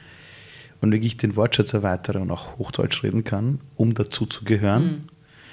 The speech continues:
Speaker 1: Und ich hab irgendwann versucht, der perfekte Vorzeige auch Österreicher zu werden. Also hab das Studium mit Ach und Krach nachgeholt, hab versucht, irgendwie reinzupassen. Und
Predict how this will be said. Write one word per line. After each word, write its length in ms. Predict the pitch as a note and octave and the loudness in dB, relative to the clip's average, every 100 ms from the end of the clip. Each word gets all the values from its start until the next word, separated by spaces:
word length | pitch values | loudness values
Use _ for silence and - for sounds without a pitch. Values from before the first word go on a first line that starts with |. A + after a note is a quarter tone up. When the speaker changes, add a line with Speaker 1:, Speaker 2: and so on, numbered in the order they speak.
| - - - - - - - - _ - | -20 -20 -20 -20 -20 -20 -20 -20 _ -6
Speaker 1:
Und 160 | - G#2 | 0 2
ich 100 | G2 | 2
hab 160 | G#2 | 0
irgendwann 240 | - A#2 A#2+ | 2 4 2
versucht, 720 | B2 A2 - - G#2+ A#2+ - - - | 2 -2 -2 0 2 2 0 -12 -6
der 80 | - | -4
perfekte 1160 | G2 - G2 - - G#2 G#2+ - - A#2 A2+ - | -2 -4 -6 -8 -4 -4 -4 -4 2 4 4 0
Vorzeige 480 | - B2 A2+ F#2+ F2+ | -4 -4 -2 -2 -2
auch 100 | F2 | 0
Österreicher 380 | G2 - F#2 F2 | -2 0 -2 -2
zu 160 | - | -4
werden. 280 | F#2+ F2 F2+ | -2 -2 -2
Also 180 | F#2+ F#2+ | -2 0
hab 300 | F2+ - - | -2 -4 -8
das 140 | G#2+ | -6
Studium 380 | - A2 G#2+ G#2+ | -2 0 2 2
mit 120 | G#2 | 2
Ach 140 | - - | 0 0
und 80 | G#2+ | 0
Krach 180 | G2 | 0
nachgeholt, 340 | G2+ F2+ - G2+ | 0 -4 -2 -4
hab 80 | F#2+ | -2
versucht, 340 | - - A2 | -2 -2 0
irgendwie 180 | A#2 A2 | 0 0
reinzupassen. 800 | G2 A2+ - G2 - F2 - G#2+ | 0 -2 -2 -2 -2 -2 0 0
Und 180 | G2+ F#2+ | 0 -2